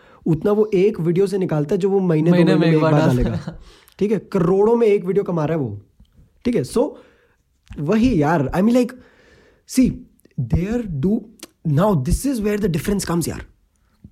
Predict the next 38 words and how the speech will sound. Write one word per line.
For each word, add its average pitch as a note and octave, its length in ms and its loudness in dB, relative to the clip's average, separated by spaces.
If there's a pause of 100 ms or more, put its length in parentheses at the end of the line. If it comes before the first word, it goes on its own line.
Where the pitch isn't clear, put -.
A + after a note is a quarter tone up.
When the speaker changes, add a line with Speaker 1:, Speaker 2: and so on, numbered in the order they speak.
(1080)
Speaker 1:
There A#3 180 2
is - 300 -8
so A3+ 300 4
much A3 240 0
that A3 140 0
lies F#3+ 340 0
in G#3+ 120 2
the F#3+ 220 2
intention F#3 580 0
of F#3 180 2 (100)
the G3+ 180 0
creator F#3 360 -2
who's G3 180 -4 (100)
putting G3 200 -2
out G3 240 -2
content। B2+ 360 -2 (400)
These G#3+ 260 2
people, G3 280 0
they're, G3 420 -2
they're F#3 260 0
becoming G3 440 0
legit A3+ 200 -4
sellouts। G#3+ 680 -4 (1500)
And G#3+ 200 4
they're F#3 240 0
gaining E3+ 300 -2
money E3+ 240 0
out D#3 180 -2
of D#3 60 -6
the F#3 100 -2
insecurities C#3+ 560 0
that B2+ 140 0
are C3 160 -2
selling D#3+ 280 0
to, E3 200 -2
to A3 100 4
the G#3 100 2
people। F3 280 -4